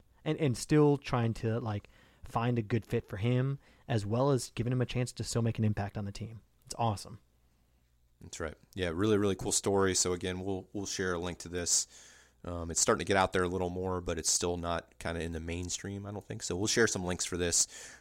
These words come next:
Speaker 2: Really cool story. It'll make you, make you happy to read it. All right, Glenn, this last story is very interesting. Uh,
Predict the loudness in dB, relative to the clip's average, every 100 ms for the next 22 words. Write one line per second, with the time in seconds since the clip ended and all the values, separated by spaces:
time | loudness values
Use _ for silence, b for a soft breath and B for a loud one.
0 | B 2 2 0 -2 0 0 2 2 0
1 | -2 -4 -4 -4 -6 b b b -10 -6
2 | -6 -6 -6 -6 -6 -8 -10 _ _ _
3 | _ _ _ _ _ _ _ _ _ b
4 | b b -2 0 2 2 4 6 6 6
5 | 6 6 4 2 2 4 4 4 2 0
6 | 0 -2 -4 -8 -10 -10 -6 -4 -4 -6